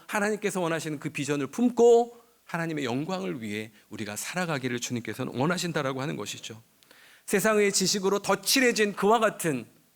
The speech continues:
주님이 아니라 아브라함과 이삭과 야곱과 함께 하셨던 그 하나님을 내가 친히, 내가 직접 그분을 만나야 된다라고 하는 것입니다. 살아계신 하나님을 만날 때 우리 또한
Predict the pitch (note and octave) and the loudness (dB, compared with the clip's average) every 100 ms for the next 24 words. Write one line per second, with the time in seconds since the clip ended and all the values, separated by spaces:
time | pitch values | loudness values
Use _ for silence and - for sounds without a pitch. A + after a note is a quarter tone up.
0 | _ - G3 B3 B3 A#2 G#2 G#2 - _ | _ 0 4 6 6 4 0 -6 -10 _
1 | _ _ _ _ - B2+ C#3 D3+ C#3+ C3 | _ _ _ _ -4 -2 2 2 2 0
2 | C3 G#2+ - _ E3 F#3 A#3 - G3 E3 | -2 -4 -12 _ -2 2 2 4 4 4
3 | - - - C3+ D#3+ F#3+ A3+ D4+ B3+ - | 2 -6 -18 -4 2 4 6 4 2 4
4 | A#3+ A3+ A3+ G3 F3+ D#3+ E3+ D3 - C4 | 4 4 2 2 0 -2 -4 -4 0 2
5 | C4+ G#3+ A3 C#3 A#2+ A#2+ B2 _ _ _ | 4 2 0 0 -2 -6 -10 _ _ _
6 | - A2 A2 G#2 - _ _ _ - C4 | -6 -4 -6 -12 -16 _ _ _ 0 4
7 | G#3 A#2 - _ _ A#2 A2+ G#2+ - - | 4 2 -4 _ _ -6 -4 -4 -4 -4
8 | - F#3 A#3+ - F3+ C#3 C#3 D3 - F3+ | -2 -2 -2 -2 0 2 2 0 2 4
9 | F3+ E3+ C#3 A#2+ B2 A#2 A#2+ C#3+ - G#2+ | 4 0 -2 -4 -4 -4 -4 -4 -4 -6
10 | G#2+ C3 - _ _ _ _ _ - E3 | -10 -16 -20 _ _ _ _ _ -4 0
11 | E3 D#3 E3 D3 D3+ C#3+ C3+ A#2 B2 A#2+ | 2 2 2 2 2 2 2 0 -2 -4
12 | A2 G#2 B2+ B2+ A#2+ G2+ | -8 -6 -6 -2 -2 -2